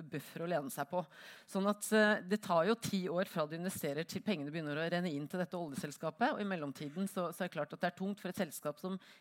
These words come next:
ikke har en, en kapitalbuffer. Eh, men med dette regimet så har det gjort at du også får mindre selskaper inn på sokkelen, og så får du økt konkurranse.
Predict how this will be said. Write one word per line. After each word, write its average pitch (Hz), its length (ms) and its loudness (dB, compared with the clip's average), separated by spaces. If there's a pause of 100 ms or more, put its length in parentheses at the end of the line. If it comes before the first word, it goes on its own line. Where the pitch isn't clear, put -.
(160)
ikke 151 300 -6
har 143 180 0
en, 165 240 -2
en 165 200 -6
kapitalbuffer. 180 760 -4 (460)
Eh, 208 200 4
men 208 280 6
med 190 280 6
dette 180 160 -2
regimet 185 480 4
så 247 80 0
har 196 80 2
det 175 80 -2
gjort 170 160 -2
at - 100 -8
du 190 120 0
også - 260 -8
får 160 240 0
mindre 151 380 0
selskaper - 580 -4
inn 175 160 -2
på - 160 -6
sokkelen, 240 400 -4
og 226 80 -2
så 190 80 -10
får 170 160 -4
du - 160 -6
økt - 140 -12
konkurranse. 135 580 -4